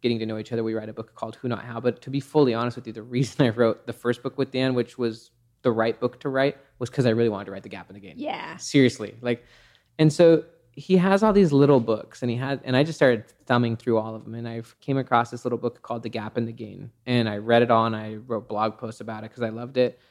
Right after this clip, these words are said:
Speaker 1: It's a really simple book. His, his books are very simple. Um, but basically the main idea, and there's so many implications, and so we'll go into those, whatever direction you want, whatever you liked. But the main idea is, is that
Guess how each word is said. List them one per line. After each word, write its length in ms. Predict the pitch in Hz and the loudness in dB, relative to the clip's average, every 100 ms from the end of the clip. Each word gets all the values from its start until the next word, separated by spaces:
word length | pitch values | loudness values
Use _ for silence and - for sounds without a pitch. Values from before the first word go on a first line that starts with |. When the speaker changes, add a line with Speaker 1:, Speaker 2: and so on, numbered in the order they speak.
| _ | _
Speaker 1:
It's 80 | - | 4
a 40 | |
really 160 | 202 156 | 6 6
simple 300 | - 120 101 | 4 0 -2
book. 300 | 95 - _ | -10 -16 _
His, 340 | - 143 - - | 0 0 0 -2
his 180 | 147 135 | 2 4
books 200 | 131 - | 2 0
are 60 | |
very 180 | 117 110 | -4 -4
simple. 440 | - 113 - - _ - - _ - | -6 -8 -8 -16 _ -20 -20 _ 0
Um, 160 | 143 | 4
but 120 | 143 139 | 4 6
basically 360 | 170 - 160 | 4 6 4
the 100 | 131 | 6
main 400 | 120 120 135 143 | 4 4 4 4
idea, 680 | 135 113 110 113 107 107 101 - | 2 -2 -10 -12 -14 -16 -18 -10
and 400 | 123 117 - - _ _ | -6 -6 -10 -18 _ _
there's 160 | 123 113 | -6 -6
so 280 | - - 123 | -4 -2 0
many 180 | 120 117 | 0 -4
implications, 600 | 110 104 120 113 107 107 | -8 -8 -6 -6 -8 -14
and 120 | 104 | -8
so 120 | 110 | -6
we'll 160 | 110 107 | -6 -8
go 200 | 107 107 | -10 -10
into 140 | 110 | -10
those, 220 | 104 107 | -10 -6
whatever 240 | 113 110 107 | -2 -2 -2
direction 400 | 107 107 - 117 | -4 -6 -8 -10
you 80 | 110 | -8
want, 240 | 107 95 | -10 -8
whatever 180 | 117 110 | -6 -6
you 80 | 107 | -4
liked. 280 | 110 107 | -4 -6
But 240 | 120 113 _ _ - | -8 -8 _ _ 2
the 80 | |
main 180 | 151 175 | 4 6
idea 320 | 160 131 131 | 6 4 4
is, 140 | 123 117 | 4 2
is 160 | 117 120 | -6 -4
that 440 | 120 117 104 | -4 -4 -6